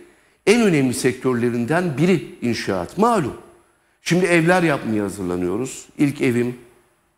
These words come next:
ilk iş yerim projesi başlayacak mesela. Hep inşaat konuşuyoruz, değil mi? E, müteahhitler, bakın, kamu müteahhitleri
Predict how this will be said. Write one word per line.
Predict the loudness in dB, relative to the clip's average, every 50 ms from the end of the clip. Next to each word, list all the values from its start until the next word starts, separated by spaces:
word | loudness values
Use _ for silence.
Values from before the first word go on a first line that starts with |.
| _ _ _ _ -4 -2
ilk | -2 -2 0 -2
iş | -2 -2 0 0
yerim | 0 0 0
projesi | -2 -2 -2 -2 -2 -2 -4 -4 -2 -2
başlayacak | -2 -2 -4 -4 -6 -6 -4 -4 -6 -6 -6 -10
mesela. | -12 -10 -8 -8 -8 -8 -8 -10 -12 -20 -20 -20 -10 _ 0
Hep | 0 0 2 0
inşaat | 0 2 2 2 2 2 2 0 -2 -4
konuşuyoruz, | -4 -4 -4 -4 -4 -4 -2 -2 -2 -4 -4 -4
değil | -4 -4
mi? | -4 -6 -10 -16 -20 -20 _ _ _ _ _ _ -2 0
E, | 2 2 2 2 0 0
müteahhitler, | -2 0 0 0 0 0 0 -2 -2 -2 -2 0 -2
bakın, | -2 -2 -2 -4 -4
kamu | 0 0 2 2 2
müteahhitleri | 0 0 0 0 0 0 0 -2 -4 -4 -2 -2 -2 -2